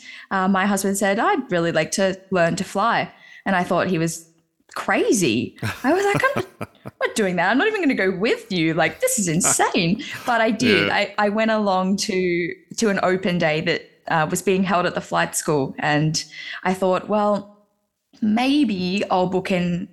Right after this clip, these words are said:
Speaker 1: for just a trial flight.
Speaker 2: Oh,
Speaker 1: Just
Speaker 2: wow.
Speaker 1: maybe I can keep doing trial flights to, to try to, I don't know, get some exposure of some sort."
Speaker 2: Yeah.
Speaker 1: And it started from there. I did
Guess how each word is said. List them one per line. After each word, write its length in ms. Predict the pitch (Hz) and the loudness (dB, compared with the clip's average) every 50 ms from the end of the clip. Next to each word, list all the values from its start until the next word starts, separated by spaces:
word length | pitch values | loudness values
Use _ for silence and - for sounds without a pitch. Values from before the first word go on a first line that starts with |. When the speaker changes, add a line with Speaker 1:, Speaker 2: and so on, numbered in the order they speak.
| _ _ | _ _
Speaker 1:
for 180 | - - 190 | -2 0 0
just 260 | 170 - 185 - - | 2 2 0 0 0
a 60 | 190 175 | -2 -2
trial 300 | 170 - - 170 - 165 | -2 -2 -2 0 0 -2
flight. 320 | - - 175 156 - - - | -2 -2 -4 -4 -4 -4 -4
Speaker 2:
Oh, 80 | - | 0
Speaker 1:
Just 160 | 175 196 175 156 | 2 2 2 2
Speaker 2:
wow. 160 | 156 - 185 | 2 0 0
Speaker 1:
maybe 420 | 196 185 185 185 170 185 180 175 | 2 2 2 2 2 2 0 0
I 120 | 175 170 175 | 0 -2 0
can 200 | - 190 185 180 | 0 0 0 0
keep 280 | - - 180 165 - | 0 0 -2 0 0
doing 260 | - 170 165 165 165 | 0 0 0 -2 -4
trial 360 | 170 - - 185 156 147 143 156 | -8 -6 -4 -2 0 0 0 -2
flights 480 | - - 123 92 85 - - - - - | -2 -4 -2 -2 -2 -2 -2 -2 -2 0
to, 280 | - 151 139 151 165 - - - - - - - _ _ _ | 0 0 0 -2 -4 -6 -12 -20 -20 -20 -20 -20 _ _ _
to 160 | - 185 165 | -4 -4 -4
try 300 | - - 233 190 180 175 | -4 -2 -2 0 2 2
to, 180 | 175 175 165 - | 2 2 0 0
I 60 | - 208 | 0 0
don't 120 | 202 165 | 0 0
know, 140 | 156 151 175 | 0 0 0
get 220 | 185 220 214 214 | 0 0 0 0
some 140 | - 202 165 | 0 -2 -2
exposure 720 | 185 - - - - 185 170 190 233 240 190 127 110 151 | -2 -2 -4 -2 -2 0 0 2 2 2 2 0 0 0
of 100 | 156 160 - | -2 -2 0
some 200 | - 143 143 165 | 0 0 0 0
sort." 400 | 160 - 160 143 143 110 - - | 0 0 0 0 0 -2 -4 -6
Speaker 2:
Yeah. 240 | 98 90 87 87 82 78 - - - - - - _ _ _ _ - | -6 -4 -4 -4 -6 -10 -14 -20 -20 -20 -20 -20 _ _ _ _ -4
Speaker 1:
And 180 | 196 196 196 | -2 0 0
it 200 | 190 185 185 190 | 0 0 -2 -2
started 580 | - - - - 214 214 220 254 294 302 285 - | -4 -4 -2 -2 -2 0 0 2 2 0 0 -2
from 280 | - - 208 196 190 | -2 -2 -2 0 0
there. 280 | 175 175 196 233 240 202 | 0 0 0 2 2 2
I 100 | 170 165 | 0 0
did 240 | 170 214 196 185 | 0 -2 -2 -4